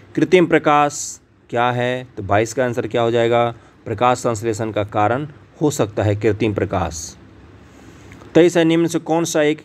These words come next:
कीट ह-, अ, कीटाहारी पादप है? तो बाईस, तेईस का आंसर हो जाएगा सी, घटपर्णी। ये कीट को अपना आहार बनाती है। और क्यों बनाती है, कभी सोचा है आपने? और कहाँ पर पाई जाती हैं इस तरह की चीज़ें? तो जब आप कॉन्सेप्ट पढ़ोगे तब आपको पता चलेगा। जहाँ पर भी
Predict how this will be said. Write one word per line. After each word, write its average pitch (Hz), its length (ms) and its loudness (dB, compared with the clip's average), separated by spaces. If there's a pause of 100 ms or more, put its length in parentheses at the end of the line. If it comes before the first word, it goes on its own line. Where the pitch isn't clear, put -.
(120)
कीट 170 320 -2
ह-, 139 200 2
अ, 127 220 0
कीटाहारी 143 680 0
पादप 127 420 0
है? 131 280 -8 (360)
तो 107 60 -10
बाईस, 110 300 -2
तेईस 156 280 2
का 139 100 0
आंसर 123 200 -2
हो 117 80 0
जाएगा 110 240 2
सी, 127 220 -6
घटपर्णी। 98 640 -2 (520)
ये 113 120 2
कीट 160 320 -2
को 143 140 4
अपना 127 180 0
आहार 107 260 2
बनाती 95 340 -2
है। 131 60 0
और 123 160 -8
क्यों 220 180 2
बनाती 151 360 2
है, 107 80 0
कभी 123 180 0
सोचा 151 340 0
है 160 100 4
आपने? 160 340 -2 (340)
और 127 120 2
कहाँ 160 280 -2
पर 170 120 0
पाई 156 240 4
जाती 151 300 0
हैं 156 60 0
इस 151 100 -8
तरह 151 180 -2
की 147 80 -6
चीज़ें? 156 400 -6 (300)
तो 143 80 -2
जब 131 220 4
आप 147 140 0
कॉन्सेप्ट 147 400 -4
पढ़ोगे 135 340 -2
तब 131 100 -2
आपको 120 220 -2
पता 104 240 -2
चलेगा। 104 280 0
जहाँ 120 320 0
पर 165 180 0
भी 104 240 -2